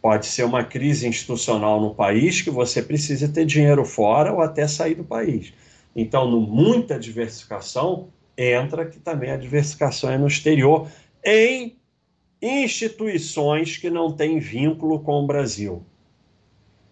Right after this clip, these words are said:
Não ter vínculo não quer dizer que não possa ter um escritório aqui, alguém que atende em português.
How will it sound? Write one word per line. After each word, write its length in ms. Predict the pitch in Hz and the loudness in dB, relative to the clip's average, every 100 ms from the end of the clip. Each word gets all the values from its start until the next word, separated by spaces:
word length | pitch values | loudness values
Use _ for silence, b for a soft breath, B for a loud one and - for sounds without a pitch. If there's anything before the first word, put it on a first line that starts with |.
| _ _ | _ _
Não 240 | 110 123 | -4 -4
ter 220 | 127 147 120 | 0 2 2
vínculo 380 | 120 170 185 | 4 2 4
não 80 | 165 | 2
quer 160 | 156 143 | 2 -2
dizer 240 | 117 143 | -2 -2
que 80 | 151 | -2
não 160 | 131 117 | -4 0
possa 340 | 135 131 120 | 0 0 -2
ter 140 | 127 | -4
um 80 | 123 | -4
escritório 720 | 120 - 107 107 110 120 113 | -4 -6 -8 -2 2 4 4
aqui, 340 | 101 - 113 139 | 0 -4 0 2
alguém 380 | 117 107 120 120 | 4 2 -2 -2
que 80 | |
atende 420 | 110 - 113 113 110 | -4 -2 0 0 -2
em 60 | |
português. 760 | 113 120 - 113 107 98 85 | -2 -4 -4 -10 -8 -10 -12